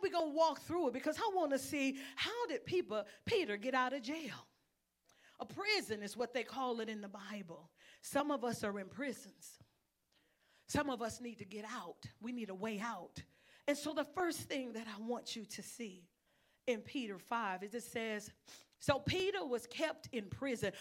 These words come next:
Oh, by the way, if you take notes, you might wanna get out your, your little tablet or your phone or something like that, because you may want these for later.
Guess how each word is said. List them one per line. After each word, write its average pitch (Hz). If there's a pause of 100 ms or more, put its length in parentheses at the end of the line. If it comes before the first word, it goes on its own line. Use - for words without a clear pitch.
(100)
Oh, 294
by 311
the 285
way, 254
if 233
you 330
take 247
notes, 269
you 277
might 247
wanna 226
get 226
out 226
your, 190 (280)
your 220
little 190
tablet 226
or 190
your 185
phone 226
or 190
something 220
like 208
that, 220 (200)
because 226
you 247
may 240
want 220
these 190
for 190
later. 165